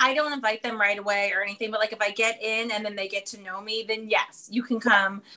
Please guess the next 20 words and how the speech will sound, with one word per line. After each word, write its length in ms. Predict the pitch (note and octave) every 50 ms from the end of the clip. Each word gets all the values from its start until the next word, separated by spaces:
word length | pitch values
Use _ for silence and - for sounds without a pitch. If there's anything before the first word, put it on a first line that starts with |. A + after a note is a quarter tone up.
| _ _ _ - - _ -
to 100 | A#3+ A3+
a 40 | A3
show. 420 | - - A3 G3+ G3+ G3 F#3 -
But 120 | F#3+ A3 A3
there's 220 | D#4+ G4 G#4+ G#4+
a 80 | F#4 C#4+
lot 260 | B3+ A#3+ B3+ C#4 C#4
of 60 | A#3+ A#3
them 220 | A3 G#3+ G#3+ G3+
that, 240 | G3+ G3 F#3+ - F3+
there 100 | A#3+ C#4
was 140 | D#4 D#4+ D#4
some 160 | - C4 A#3+
shows 400 | A#3+ - A#3 A3+ A3 A3 G#3+ G#3+
that 120 | - F#3+ -
they 100 | G#3 F#3+
should 220 | F#3 - - G#3+ F#3+
have 120 | F3+ - -
come 220 | F3+ D3 C#3 D#3+
to, 200 | - - -